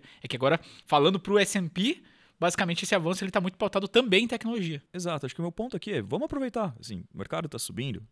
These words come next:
Speaker 2: eu não vou ser a voz contrária e falar assim, não, vai, vai, vai dar tudo errado. Mas, gente, é, é aquela famosa canja de galinha, nunca fez mal pra ninguém, né? Você não precisa pular de cabeça.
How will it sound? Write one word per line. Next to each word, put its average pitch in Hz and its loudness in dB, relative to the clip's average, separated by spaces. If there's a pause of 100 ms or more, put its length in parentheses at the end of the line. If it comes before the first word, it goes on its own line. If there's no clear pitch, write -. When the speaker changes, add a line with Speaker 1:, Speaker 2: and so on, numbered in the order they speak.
(180)
Speaker 2:
eu - -14
não 135 -6
vou 120 -2
ser 123 -2
a 110 2
voz 101 0
contrária 104 -4
e - -6
falar 104 -6
assim, 101 -10
não, 104 -2
vai, 95 -4
vai, 101 -2
vai 104 0
dar 98 -4
tudo 104 -8
errado. 95 -4 (640)
Mas, 147 -6 (200)
gente, 117 -8 (440)
é, 131 -10
é - -10
aquela 139 -6
famosa 175 -6
canja 185 -8
de 226 -10
galinha, 170 -4
nunca 160 -6
fez 165 -6
mal 151 -2
pra 185 -4
ninguém, 196 -4
né? 120 -4
Você - -8
não 151 -8
precisa 196 -2 (160)
pular 131 0
de - -4
cabeça. 110 -2